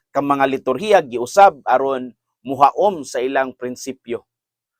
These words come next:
Mao nga ang tanang relihiyon kinahanglan mauyon, maangay ug mausab aron mutugma sa kultura, tradisyon ug ideolohiya sa Partido Komunista.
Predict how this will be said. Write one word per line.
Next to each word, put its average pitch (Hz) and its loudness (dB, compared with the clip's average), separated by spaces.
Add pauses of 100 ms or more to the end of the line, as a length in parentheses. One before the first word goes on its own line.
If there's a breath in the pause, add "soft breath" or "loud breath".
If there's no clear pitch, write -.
(260)
Mao 156 6
nga 139 2
ang 135 -6
tanang 147 0
relihiyon 156 0
kinahanglan 151 0 (320)
mauyon, 180 2 (560)
maangay 160 0 (240)
ug - -12
mausab 226 4 (480)
aron 143 2
mutugma 156 -2
sa 127 2 (320)
kultura, 180 4 (480)
tradisyon 135 0
ug 131 -4
ideolohiya 147 0 (640)
sa - -4
Partido 135 -2
Komunista. 127 -8